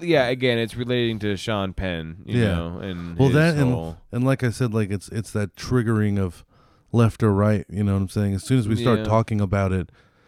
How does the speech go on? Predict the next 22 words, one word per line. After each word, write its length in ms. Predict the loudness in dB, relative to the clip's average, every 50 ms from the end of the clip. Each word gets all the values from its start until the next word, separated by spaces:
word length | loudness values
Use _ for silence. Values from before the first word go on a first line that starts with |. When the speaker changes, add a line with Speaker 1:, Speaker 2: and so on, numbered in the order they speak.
| _ -4 2
Speaker 2:
people 320 | 4 4 4 4 4 2
shut 320 | 0 0 2 2 4 6 6
off 260 | 4 4 4 2 2
once 180 | 0 0 2
they 120 | 0 -2 -2
choose 300 | -2 0 0 0 0 0
their 160 | 0 -2 -2
side. 380 | -2 0 0 0 0 -2 -6 -10 _ -14
Speaker 1:
Right. 240 | -12 -12 -12 -12 -14 _ _ _ _ 2
Speaker 2:
You 80 | 4
know, 140 | 4 6 4
as 160 | 4 2 2
soon 180 | 2 2 2 4
as 100 | 4 4
I 80 | 2
said 240 | 2 2 2 0 2
one 240 | 2 2 4 4 2
thing 280 | 2 2 2 2 4 4
that 120 | 4 4
was 260 | 2 2 0 -2 -4 -2
either 260 | 0 2 2 2 0
pro 440 | 0 0 2 4 6 6 6 4